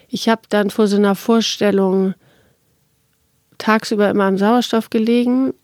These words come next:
und hab sicher insgesamt sechs Stunden an so einem Inhaliergerät ver-, gebra-, äh, verbracht,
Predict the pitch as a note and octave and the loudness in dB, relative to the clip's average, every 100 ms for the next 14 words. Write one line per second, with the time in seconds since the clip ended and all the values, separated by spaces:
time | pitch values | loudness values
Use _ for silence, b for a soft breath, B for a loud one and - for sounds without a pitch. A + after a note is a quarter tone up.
0 | _ G3 G3+ F#3 G3 G3+ _ - - _ | _ -4 -4 -2 -2 -4 _ -20 -20 _
1 | _ _ _ _ A3 G#3 G3+ G#3 G3+ G3 | _ _ _ _ -6 -4 0 0 0 -4
2 | b b b b b b b b _ A#3 | b b b b b b b b _ -8
3 | - A3 G3+ G#3+ G3+ A3+ - - A3+ G#3 | -4 -2 2 0 0 -2 -2 0 0 0
4 | G3+ G#3 G#3 G#3 G#3 G3+ G3+ A#3 A#3 A3 | 0 0 0 0 0 0 2 0 0 0
5 | G#3+ A3 - G#3+ - _ _ G#3+ G3+ G#3 | 0 -2 -4 -8 -8 _ _ -4 0 0
6 | G#3+ - G3+ - G#3 G3+ A3+ - - | -2 -2 -6 -4 -6 -4 -4 -6 -16